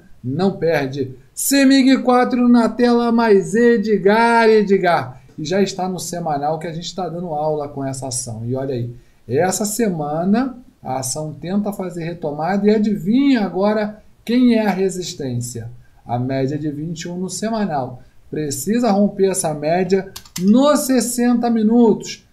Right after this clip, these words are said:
Deixar um pivô de alta. Se deixa um pivô de alta aqui, certeza,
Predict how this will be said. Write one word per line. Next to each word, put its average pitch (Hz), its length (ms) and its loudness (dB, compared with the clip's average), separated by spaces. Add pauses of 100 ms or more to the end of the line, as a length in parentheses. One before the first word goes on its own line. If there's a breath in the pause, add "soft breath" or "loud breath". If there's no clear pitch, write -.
(140)
Deixar 160 540 -4
um 170 160 -6
pivô 170 580 0
de 175 200 0
alta. 170 640 0 (140)
Se - 260 -6
deixa 214 500 2
um 254 100 -2
pivô 208 360 0
de 185 160 -2
alta 170 320 -2
aqui, 190 220 -6
certeza, 143 840 -4